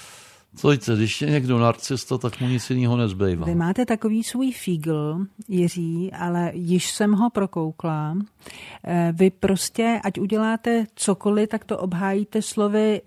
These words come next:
Speaker 2: „To víte, když jsem psychopat,“ nebo „To víte, když jsem narcista,“ že?
Speaker 1: No, je pravda, že takovou omluvenku vám ty duševní choroby poskytují a já to trošku zneužívám.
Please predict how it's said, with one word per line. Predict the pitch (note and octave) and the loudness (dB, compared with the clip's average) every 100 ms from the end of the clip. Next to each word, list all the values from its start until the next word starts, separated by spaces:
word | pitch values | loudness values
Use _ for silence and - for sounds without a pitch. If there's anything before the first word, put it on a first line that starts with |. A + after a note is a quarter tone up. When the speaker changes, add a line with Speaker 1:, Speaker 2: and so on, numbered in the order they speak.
| F3+ F3 E3 _ - - | -10 -12 -14 _ -20 -2
Speaker 2:
„To | G#3+ | 0
víte, | F3+ F3 - G3 | 2 0 -2 -2
když | G3 G3 - | -2 -4 -4
jsem | G#3 G3 | -2 -2
psychopat,“ | - E3+ - D#3+ D#3+ D#3+ F#3+ - | -4 -4 -4 -2 -2 -2 -6 -6
nebo | F#3+ F#3 | -2 -2
„To | F#3 F#3 | 0 -2
víte, | F3+ G3+ | -2 -2
když | F#3+ F#3 | 0 0
jsem | - G3 | 2 4
narcista,“ | F#3 E3+ - E3+ - B2 | 4 0 -4 -4 -6 -10
že? | C3 E3 E3 - _ | -6 -6 -6 -12 _
Speaker 1:
No, | A2+ A#2+ C#3 A#2+ | 2 6 6 6
je | C3 G2+ A#2 F3+ | 0 0 4 4
pravda, | F3 - C#3+ B2+ B2+ A#2+ C#3 | 2 2 4 4 2 2 2
že | D3+ C#3+ | 0 -2
takovou | C#3 C#3+ E3 | -2 2 2
omluvenku | - C3 B2 C#3+ C3+ C#3+ - C#3+ | 2 2 4 4 4 2 0 -2
vám | C#3+ C#3 | -2 0
ty | D3 | -2
duševní | C3 A#2 C#3+ C#3+ | -2 -4 -4 -4
choroby | C3 C3+ C#3 D3 | -4 -4 -2 -2
poskytují | - A#2+ - C#3 - C#3 C3+ | -4 -6 -2 -2 2 2 2
a | |
já | B2 | 2
to | C#3 | -2
trošku | C3 B2+ A2+ - C#3 | -2 -2 -2 -2 0
zneužívám. | B2+ A2+ A2+ G2 F2 E2 | 2 2 2 -2 -4 -8